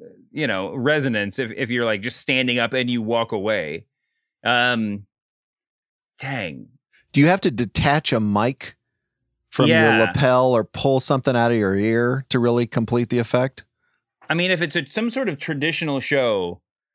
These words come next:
Speaker 1: <sighs> I mean, you know, like a Super Bowl halftime show. Well, I mean, a studio show would be, would be pretty good, would be a pretty, you know, great moment. Um, I don't know. Is there something really obvious that I'm not thinking of here?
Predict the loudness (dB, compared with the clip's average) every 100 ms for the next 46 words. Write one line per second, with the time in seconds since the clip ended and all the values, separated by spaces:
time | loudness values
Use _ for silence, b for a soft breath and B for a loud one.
0 | _ _ _ _ _ _ _ _ -18 -16
1 | -16 -18 -20 _ _ _ -2 0 2 0
2 | -4 -8 _ _ _ _ _ _ -4 -2
3 | 0 0 -2 -4 -6 -4 -4 -4 -2 0
4 | 0 0 -2 0 -2 -2 -2 -2 0 0
5 | 0 0 0 -2 -4 -6 -4 -2 0 -2
6 | 0 0 0 -2 -2 -4 -4 -6 -8 -6
7 | -4 -4 -4 -6 -10 -6 -4 -4 -4 -2
8 | -2 -2 -4 -8 _ _ -10 -6 -6 -8
9 | -4 -2 -2 -2 -2 -2 -2 -6 _ _
10 | _ _ _ -2 0 0 -2 -6 -10 -16
11 | _ -6 -4 -2 0 0 0 -2 -4 -4
12 | -2 -2 -2 0 0 0 -2 -2 -2 -2
13 | -2 -2 -2 -4 -4 -4 -4 -6